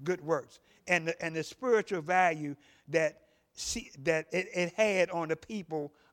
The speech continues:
around her. See, so we can't say that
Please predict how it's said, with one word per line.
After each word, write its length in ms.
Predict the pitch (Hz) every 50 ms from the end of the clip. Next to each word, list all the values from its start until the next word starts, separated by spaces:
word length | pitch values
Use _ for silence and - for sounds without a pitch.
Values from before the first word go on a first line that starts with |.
| _
around 480 | 160 156 151 170 175 170 160 143 131 120
her. 240 | 123 127 113 110 _ _ _ - - - _
See, 300 | - - 240 233 220 208 - _ _ _ _ _ _ _ _ _ _ _ _ _ _ _ _ _ _ _ _ _ _ _ _ _ _ - - _
so 200 | - - 190 190
we 160 | 190 262 339
can't 320 | - - 233 226 233 214 -
say 320 | - - 247 247 233 220 170
that 260 | 175 170 160 156